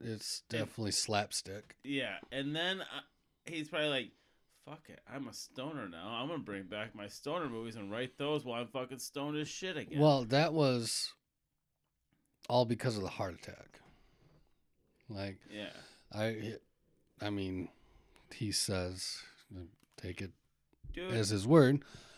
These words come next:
Speaker 1: but he said when he was on the s-, operating table during his heart attack, "My one regret is I didn't make Jay and Silent Bob reboot." Then it was a year ago after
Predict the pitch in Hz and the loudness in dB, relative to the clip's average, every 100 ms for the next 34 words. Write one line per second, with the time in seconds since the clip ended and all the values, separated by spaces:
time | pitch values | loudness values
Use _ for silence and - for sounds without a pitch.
0 | - - - 131 135 - 156 139 131 - | -20 -6 0 2 2 6 8 6 4 -8
1 | _ _ - 120 120 120 123 107 113 120 | _ _ -2 4 6 6 6 4 4 4
2 | 123 107 - - - - 113 117 - 113 | 4 2 0 -2 -6 -4 4 4 4 2
3 | 107 98 - 104 101 98 101 98 98 90 | 2 0 -2 -2 0 -2 0 0 -2 -2
4 | 104 95 95 - 87 76 - - - - | -2 -2 -4 -6 -8 -10 -14 -20 -20 -20
5 | _ _ _ _ - - _ - 92 95 | _ _ _ _ -20 -20 _ -14 -4 4
6 | 131 139 120 135 123 117 104 98 117 113 | 6 6 6 6 8 6 4 0 -2 0
7 | 107 110 92 98 101 95 104 92 92 92 | -2 -2 -4 -4 -2 -4 -4 -6 -8 -10
8 | 87 85 87 85 - - _ - - - | -10 -12 -12 -12 -14 -18 _ -20 -20 -20
9 | _ _ _ _ _ _ _ _ _ _ | _ _ _ _ _ _ _ _ _ _
10 | _ _ 92 95 95 95 87 92 120 139 | _ _ -8 -6 -4 -4 -4 4 6 6
11 | 135 127 120 123 117 - 110 110 110 | 8 8 8 8 6 0 0 0 -4